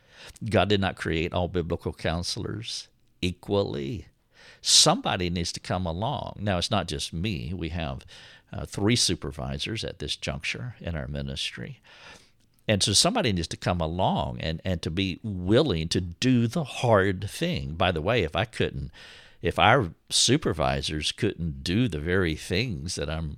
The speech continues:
critiquing here about our students, then we have no business being supervisors. We too need compassion, and, and we need courage, and we need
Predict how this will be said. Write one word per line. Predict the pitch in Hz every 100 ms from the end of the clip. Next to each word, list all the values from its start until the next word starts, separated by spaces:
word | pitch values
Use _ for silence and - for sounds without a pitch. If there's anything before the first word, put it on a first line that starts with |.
| - -
critiquing | 73 - 123 - 80 78
here | 62 82
about | 87 85 80
our | 76 76 - - -
students, | - - 113 127 78 -
then | -
we | 82 117
have | 82 78
no | 85
business | 76 71 - 123 95 80 76 -
being | 87 85 87 - - -
supervisors. | - - 156 - 73 67 65 76 73 101
We | 117 123
too | - 190
need | 175 76 71 -
compassion, | 69 67 - 98 73 - - - - -
and, | - 73 - - -
and | 98 87
we | 85
need | 90 107 104 - - -
courage, | - - 180 196 95 53 - -
and | - 71
we | 80
need | 80 87 85